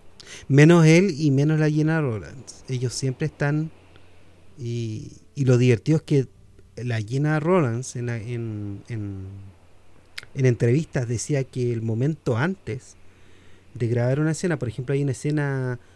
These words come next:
eh, s-, súper vital, que es cuando ella trata de hacerse lo gra-, eh, la graciosa con la familia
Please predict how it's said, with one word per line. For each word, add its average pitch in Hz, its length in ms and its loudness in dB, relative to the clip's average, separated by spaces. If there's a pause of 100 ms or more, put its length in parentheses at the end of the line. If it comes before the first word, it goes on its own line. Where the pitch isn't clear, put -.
(320)
eh, 123 580 -10
s-, - 300 -20 (160)
súper 120 840 -4
vital, 117 500 -4 (140)
que - 100 -8
es - 60 -6
cuando 123 320 -4
ella 123 340 -4
trata 120 260 -8
de 117 40 -4
hacerse 131 340 -8
lo 123 140 -4
gra-, 113 180 -6
eh, 123 140 -6
la 110 120 -4
graciosa 110 460 -6
con 135 160 -4
la 135 80 -4
familia 143 480 -4